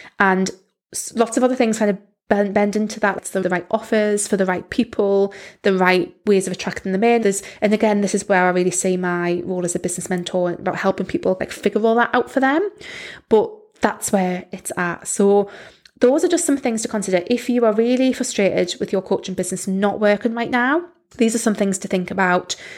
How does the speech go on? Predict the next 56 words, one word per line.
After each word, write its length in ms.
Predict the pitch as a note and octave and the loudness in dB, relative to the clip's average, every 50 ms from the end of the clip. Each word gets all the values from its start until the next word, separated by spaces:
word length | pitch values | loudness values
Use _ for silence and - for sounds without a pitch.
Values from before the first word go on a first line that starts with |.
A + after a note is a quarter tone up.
| - _ - | -20 _ -4
Please 300 | - A#3 A#3 A#3 A3+ A#3 | 0 2 2 2 4 4
do 120 | B3+ B3+ | 2 2
come 280 | B3+ - A#3+ A3 A3 A3 | 2 2 -2 -2 -2 -2
to 100 | - A3 | -2 -2
the 80 | A3 | 0
workshop 720 | G#3 G3+ F#3+ F#3 - - - G3+ G3+ F#3+ G3 - - - - - | 2 2 2 2 0 -2 -2 -2 -2 -2 -4 -8 -14 -16 -8 -6
on 180 | G3+ G3 F#3+ | -4 -2 -2
the 80 | F#3 F#3 | -4 -4
twenty-first. 720 | - - F3 F3 F3 - F#3 F#3 A3 C4 C#4 - - - - | -4 -6 -8 -8 -6 -6 -4 -2 -2 -2 -4 -4 -6 -4 -4
I 60 | G#3+ | -2
really 300 | F#3+ F#3 G3+ G3 G#3 G#3 | -2 0 0 2 2 0
think 180 | - G#3+ G3+ - | 0 -2 -2 -2
it 80 | - | -2
would 80 | - F#3+ | -2 0
be 80 | G3 | -2
helpful 420 | F#3 - F#3 F3+ - - - A3 G#3 | -2 0 0 -2 -2 0 -2 0 0
if 280 | F#3+ G3+ - - _ - | 0 -2 -4 -14 _ -2
that 180 | G#3+ F#3+ - | -2 -2 0
is 160 | G#3 G#3 G3+ G3 | 0 -2 -2 -2
you 340 | F3 F3 F#3+ G3 G#3 A3 | -4 2 4 4 4 4
and 100 | A3 G#3 | 2 0
if 100 | G3+ - | -2 -4
you're 60 | - F#3+ | -4 -6
struggling 400 | - - - F#3 - F#3+ F#3+ F#3+ | -4 -2 -2 -2 0 0 0 0
in, 100 | F#3 F#3+ | 0 0
in 80 | F#3 | -2
that 160 | F#3 F3+ F3+ | -2 -4 -4
place 320 | - - F#3+ F3+ F#3 F#3 - | -4 0 0 0 0 0 -4
right 140 | G#3 G#3 - | -6 -4 -2
now. 260 | A3+ A3+ B3 C#4+ D#4 D#4 - - - - - - | -2 0 0 0 -2 -4 -6 -14 -14 -16 -12 -6
I 60 | - F#3+ | -6 -2
think 200 | - - G#3 - | 0 0 2 2
there'll 80 | G#3 | 2
be 80 | G3 G3 | 0 0
some 240 | - - G3+ G3 G3 | 0 0 0 0 2
really 200 | G3 G3 G3 F#3+ | 2 0 0 0
helpful 360 | - - F#3+ - - - G3+ | 0 -2 -2 -2 -2 -6 -6
things 300 | - - F#3+ F#3+ G3 F#3 | -4 -2 -2 -2 -2 -4
in 160 | - G3 F#3 | -4 -4 -2
the 80 | F#3+ F#3 | 0 0
workshop 340 | F#3 F3 - - - - | 0 0 -2 -4 -10 -10
for 80 | - - | -4 -2
you. 300 | G#3+ A3 A#3 A3+ A3+ - | 2 4 4 4 4 2
It's 140 | - - - | -2 -6 -2
all 180 | - A#3 A#3 A#3+ | 2 2 2 2
killer, 240 | A#3+ - A#3+ A3 G#3+ | 2 2 2 2 2
no 140 | G#3 G3+ | 2 0
filler. 280 | F#3+ - F#3+ F#3 F#3 F3+ - | -2 0 0 2 2 2 0
It's 100 | - - | -2 -4
not 120 | G#3+ - | -4 -4
one 100 | A3 G#3+ | -2 -4
of 100 | A3 G#3+ | -4 -2
those, 300 | - G#3 G3 F#3+ G3 - | 0 0 0 0 0 -2
like, 160 | F#3+ F3+ E3+ | -2 -2 0
workshops 480 | F#3+ F#3 F3 - - F#3+ - - - - | 0 0 0 0 -2 -4 -4 -6 -4 -2
where 320 | F3+ E3+ E3+ E3+ F3 F3 | 0 2 2 2 0 -2